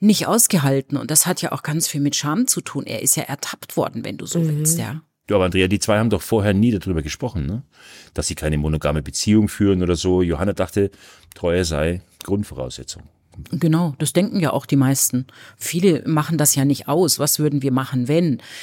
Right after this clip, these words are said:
Speaker 1: Und die Tatsache, dass er so sauer geworden ist und einfach aufgestanden ist, hat sie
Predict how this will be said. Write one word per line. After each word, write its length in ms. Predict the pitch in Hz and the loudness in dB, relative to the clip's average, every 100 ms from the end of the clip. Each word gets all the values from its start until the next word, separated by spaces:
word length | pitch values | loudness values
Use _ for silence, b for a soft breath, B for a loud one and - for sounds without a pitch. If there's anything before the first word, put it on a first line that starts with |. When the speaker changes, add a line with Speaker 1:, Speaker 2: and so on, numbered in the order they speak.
| B - | B -6
Speaker 1:
Und 180 | - | -4
die 80 | 170 | -2
Tatsache, 480 | 147 165 175 190 170 | -4 -2 0 0 -2
dass 160 | 147 - | -2 -2
er 160 | 151 | -2
so 100 | 151 | -2
sauer 300 | 139 123 156 | -2 -2 -2
geworden 400 | 175 156 147 165 | -2 0 -2 -2
ist 220 | - 165 | -2 -4
und 100 | 147 | -4
einfach 260 | - 143 143 | -4 -6 -6
aufgestanden 760 | - - - - 143 147 - 147 | -10 -10 -8 -6 -2 -2 -2 -4
ist, 320 | 151 - 131 | 0 0 -2
hat 160 | - | -2
sie 340 | - - 147 | -2 0 -2